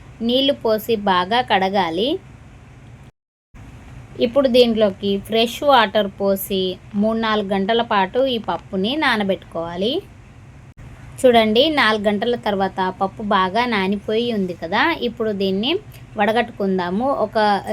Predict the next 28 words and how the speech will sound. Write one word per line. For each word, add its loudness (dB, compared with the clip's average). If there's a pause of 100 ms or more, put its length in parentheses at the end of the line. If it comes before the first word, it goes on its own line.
(120)
జల్లెడ 4
తీసుకొని -4
దాంట్లో 0
ఈ -4
పప్పు -4
అంతా 0
వేసి -2 (280)
ఇలా, 0 (380)
ఆ, 2
గిన్నె -2
పైన 4
పెడితే 2
ఎక్స్ట్రా -2
వాటర్ 0
ఉంటే 0
అదంతా 2
వెళ్ళిపోతాయి. -4 (360)
ఆలోపు 2
మనము -2
ఇలా -2
రెండు -2
ఇంచుల -2
అల్లాన్ని -2 (340)
తీసుకొని -4
పొట్టు -6
తీసి -6
శుభ్రంగా -2 (120)
చేసుకొని -4